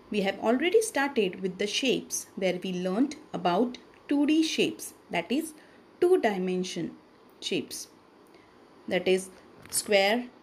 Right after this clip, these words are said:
rectangle, triangle and circle in live class. In that we learned that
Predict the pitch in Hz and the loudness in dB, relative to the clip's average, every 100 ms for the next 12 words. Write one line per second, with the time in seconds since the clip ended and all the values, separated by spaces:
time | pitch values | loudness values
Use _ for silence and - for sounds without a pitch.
0 | - 185 170 - 220 190 196 208 226 254 | -12 -4 -4 -2 -2 0 0 2 2 0
1 | 247 - 185 180 190 214 240 311 - - | -6 -8 -6 -4 -2 0 0 -2 -10 -6
2 | 240 440 - 226 165 - - - - - | -4 -2 0 0 0 -4 -10 -12 -20 -20
3 | - - 196 254 285 254 220 - - - | -20 -10 2 4 6 4 2 -4 -10 -10
4 | - - - - - - - 185 180 180 | -14 -16 -20 -20 -20 -20 -10 -6 -2 0
5 | 214 - - - - - 220 208 190 208 | 0 -2 -12 -20 -18 -10 -6 -6 -2 2
6 | 285 392 254 196 196 | 2 4 2 2 0